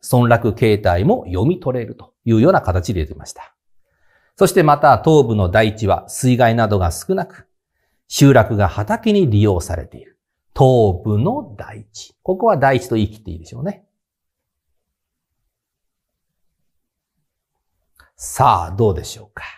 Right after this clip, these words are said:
あとはポイント、ポイントのところでは、ここでしょうね。ちゃんと、開村だよとか、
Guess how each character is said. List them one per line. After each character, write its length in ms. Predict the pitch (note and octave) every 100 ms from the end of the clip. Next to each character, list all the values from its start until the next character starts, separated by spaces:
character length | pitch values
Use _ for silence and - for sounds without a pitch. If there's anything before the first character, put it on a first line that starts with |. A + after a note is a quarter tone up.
| _ _ _ _ _ _ -
あ 140 | G2+
と 140 | G#2 A#2
は 160 | C3+
ポ 180 | - A2
イ 80 | A2
ン 60 | G#2+
ト、 140 | G#2
ポ 180 | A#2 B2+
イ 60 |
ン 60 | D#3
ト 100 | D#3
の 120 | D3
と 140 | C#3 B2
こ 120 | C#3+
ろ 100 | C#3
で 140 | A#2
は、 480 | A2 B2+ F#2+ E2+ - _ _
こ 180 | F#2+ F2
こ 120 | F#2+
で 120 | G2
し 80 | B2
ょ 100 | B2
う 20 |
ね。 420 | A#2+ C3+ C#3+ - _ _ _ _ _ -
ち 80 |
ゃ 240 | F#2+ F#2 F2+
ん 180 | F2 -
と、 360 | E3+ - - -
開 320 | - A2 G3
村 440 | F#3 F3 E3+ E3
だ 200 | D#3+ D#3
よ 440 | D#3+ F3+ F3+ F3+ F3+
と 120 | F2+
か、 280 | - -